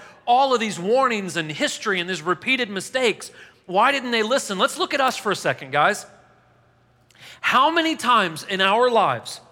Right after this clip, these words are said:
have we repeated the same mistake over and over and over again? Not just that, how many times have we repeated the mis-, the same mistake over and over and over again?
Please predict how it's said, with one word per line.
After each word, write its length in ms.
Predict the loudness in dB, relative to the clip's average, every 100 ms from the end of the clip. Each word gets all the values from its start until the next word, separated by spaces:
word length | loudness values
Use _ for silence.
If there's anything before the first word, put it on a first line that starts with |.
| _ _ _ -20 -6
have 200 | 2 2
we 180 | 2 -2
repeated 680 | 2 2 0 -2 0 2 0
the 80 | -4
same 380 | -2 -2 -2 -4
mistake 440 | -6 0 0 0 0
over 300 | 2 2 2
and 100 | 0
over 240 | 0 2
and 80 | 2
over 220 | 0 -2
again? 240 | -4 -4 -6 -14 -4
Not 240 | 2 2
just 220 | 0 -4 2
that, 200 | 2 4
how 120 | 0
many 180 | -2 -2
times 220 | -2 -2
have 100 | -2
we 100 | -2
repeated 420 | -2 -2 -4 -4
the 60 | -6
mis-, 220 | -8 -10
the 160 | -10 -6
same 200 | -4 -4
mistake 300 | -2 -2 0
over 180 | -2 0
and 60 |
over 140 | -2 0
and 80 | 0
over 140 | 0
again? 180 | -2